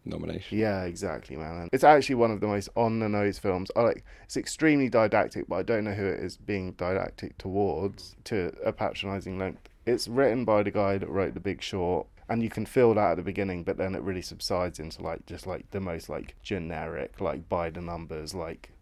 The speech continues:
Speaker 2: T V movie style exposition.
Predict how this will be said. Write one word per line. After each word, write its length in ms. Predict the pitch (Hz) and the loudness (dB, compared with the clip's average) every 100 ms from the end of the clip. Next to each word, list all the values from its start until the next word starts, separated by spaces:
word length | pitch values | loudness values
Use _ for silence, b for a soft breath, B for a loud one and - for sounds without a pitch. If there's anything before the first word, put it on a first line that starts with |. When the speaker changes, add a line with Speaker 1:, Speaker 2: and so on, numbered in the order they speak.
| - | 0
Speaker 2:
T 340 | - 101 92 | 2 2 -2
V 220 | 87 92 90 | -6 -8 -6
movie 420 | 90 87 82 82 | -6 -6 -8 -10
style 600 | - 80 85 82 82 - - 101 - - | -10 -6 -4 -4 -6 -8 -4 -4 -2 -8
exposition. 720 | 95 85 92 - 90 82 82 | -8 -6 -8 -8 -10 -10 -10